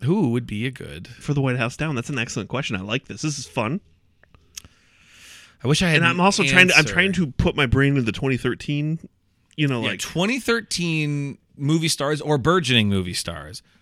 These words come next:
Speaker 1: who would be a great person for that role, aside from Channing Tatum, 'cause he was kind of the dude right then. He was,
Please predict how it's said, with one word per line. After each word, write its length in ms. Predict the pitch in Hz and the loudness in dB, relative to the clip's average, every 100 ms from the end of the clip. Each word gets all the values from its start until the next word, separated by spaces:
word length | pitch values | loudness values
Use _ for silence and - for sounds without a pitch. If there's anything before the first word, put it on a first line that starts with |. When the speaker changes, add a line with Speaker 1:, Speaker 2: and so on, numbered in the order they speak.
| _ | _
Speaker 1:
who 140 | - | -6
would 140 | 113 90 | -6 -6
be 200 | 107 101 | -10 -10
a 60 | |
great 800 | 95 107 101 101 98 101 - - _ _ _ _ _ _ | -12 -14 -10 -8 -8 -10 -12 -20 _ _ _ _ _ _
person 340 | - 104 101 | -10 -8 -8
for 140 | 92 92 | -10 -12
that 360 | 120 85 98 - | -10 -8 -8 -12
role, 400 | 76 - - - - | -18 -20 -20 -20 -12
aside 500 | - - 127 117 104 | -8 -2 0 0 -2
from 160 | 104 | -8
Channing 240 | 92 95 90 | -6 -6 -8
Tatum, 200 | 90 85 | -12 -6
'cause 120 | - | -2
he 100 | 190 | 0
was 140 | 214 | 0
kind 220 | - 196 | 2 2
of 80 | 190 | 2
the 60 | 160 | -2
dude 320 | 175 180 113 | 0 0 0
right 200 | 82 73 | -6 -14
then. 300 | - 50 - _ _ _ _ | -18 -20 -20 _ _ _ _
He 160 | - 123 | -6 -2
was, 300 | 123 - | -2 -4